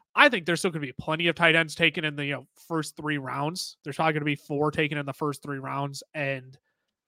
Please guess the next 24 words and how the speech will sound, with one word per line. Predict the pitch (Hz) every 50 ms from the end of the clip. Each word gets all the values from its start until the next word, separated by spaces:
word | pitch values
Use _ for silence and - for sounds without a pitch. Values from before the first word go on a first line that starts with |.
| _ _ _ _
I'm | - 156
telling | 147 170 170 165
you | 151 147
right | 147 143 135
now, | 143 135
Sam | 135 - 160 139 135
Laporta's | 127 127 135 139 139 139 127 139
A | 143 143
D | 139 139 127
P | - 143 139
is | 131 135
gonna | - 143 135
be | 135 135
way | 143 147 156 160 160 175 190 202 202
too | 202 - - 165
rich | 151 151 143 135 - -
for | - 147
me | 139 139 143 151
because | 156 165 143 175 165 156
I | 156
just | 160 156 147
don't | - 151 143
think | - 160 143
there's | - 160 143 139 - - -